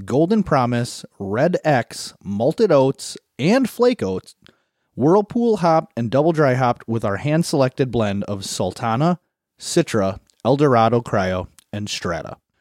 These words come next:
And for anybody who wants to know, the Sultana hop is actually just the renamed Denali hop.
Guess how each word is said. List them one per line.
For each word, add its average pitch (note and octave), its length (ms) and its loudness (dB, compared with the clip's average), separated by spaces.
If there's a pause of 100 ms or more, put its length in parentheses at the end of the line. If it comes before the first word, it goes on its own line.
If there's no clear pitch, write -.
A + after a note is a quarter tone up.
(120)
And F#2 300 -2
for A#2 180 2
anybody C3 280 4
who C3+ 80 6
wants C#3 140 0
to C#3 60 0
know, E3 200 4
the A#2 120 0
Sultana C3 560 0
hop C#3+ 380 0
is A#2 160 -2
actually C#3 360 0
just C3 360 -2
the A#2 140 4
renamed D3 560 2
Denali A#2 640 -2
hop. - 260 -8